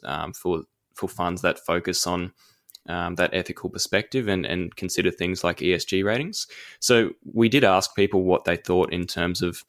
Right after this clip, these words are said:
um, both performance and fees. So we had two questions around this. Um, the first one was basically comparing two E T Fs. So you have a-, an ethical E T F,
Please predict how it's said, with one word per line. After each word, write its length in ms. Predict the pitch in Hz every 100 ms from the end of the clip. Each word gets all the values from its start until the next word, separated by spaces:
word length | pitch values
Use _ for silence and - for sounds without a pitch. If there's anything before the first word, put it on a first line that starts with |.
| _ _ _
um, 140 | 82 90
both 200 | 98 95
performance 540 | 98 - 107 104 - -
and 200 | 90 92
fees. 480 | - 104 190 - - - -
So 120 | -
we 80 | 117
had 220 | 147 131 - _ _
two 300 | - 98 95
questions 600 | - 90 - 90 90 -
around 500 | 87 87 85 85 87
this. 440 | 90 62 - - -
Um, 260 | 82 80 -
the 100 | 101
first 400 | - 120 123 120
one 260 | 117 113
was 140 | 98 95
basically 560 | 87 87 - 90 87
comparing 520 | 85 90 - 87 87 87
two 220 | - 95
E 100 | 92
T 200 | - 85
Fs. 440 | 78 - - - -
So 80 |
you 100 | 80
have 160 | 90 82
a-, 200 | - 85
an 120 | 101 110
ethical 340 | 113 101 95
E 80 | 90
T 160 | -
F, 220 | 87 -